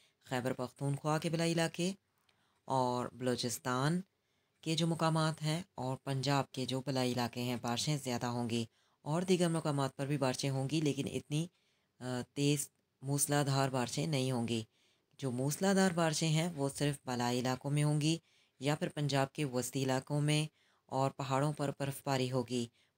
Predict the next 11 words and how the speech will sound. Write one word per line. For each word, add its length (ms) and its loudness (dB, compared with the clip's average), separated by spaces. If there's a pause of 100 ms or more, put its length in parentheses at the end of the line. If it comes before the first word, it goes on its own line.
मरी, 480 2
कोयटा 320 0
वगैरह 360 2
में 280 0
बर्फ़बारी 500 0
का 260 -2 (120)
इम्कान 500 0
है 240 -2 (380)
और 120 -2
ये 160 0
सिलसिला 580 2